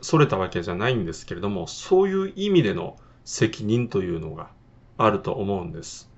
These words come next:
まあ、それもまたこの五節の重荷ってやつかなと思います。でもね、その自分にしか与えられてない責任が、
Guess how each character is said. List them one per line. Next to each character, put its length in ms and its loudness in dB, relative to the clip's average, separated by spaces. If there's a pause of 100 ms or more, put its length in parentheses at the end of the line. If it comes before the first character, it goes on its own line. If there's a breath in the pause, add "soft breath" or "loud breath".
(540 soft breath)
ま 120 2
あ、 20 4
そ 160 8
れ 60 10
も 120 6
ま 100 8
た 120 8
こ 320 -2
の 240 0 (340)
五 160 8
節 260 4
の 280 -6
重 260 4
荷 100 4
っ 40 -2
て 120 -6
や 140 2
つ 100 -14
か 120 -4
な 140 2
と 120 -8
思 340 -6
い 80 -8
ま 160 -12
す。 300 -20 (1080)
で 160 6
も 160 6
ね、 380 -2
そ 220 0
の 120 6
自 220 2
分 180 6
に 120 -2
し 120 -4
か 360 2 (440)
与 320 4
え 40 8
ら 120 8
れ 80 8
て 120 0
な 120 2
い 80 2
責 300 -8
任 240 -4
が、 280 0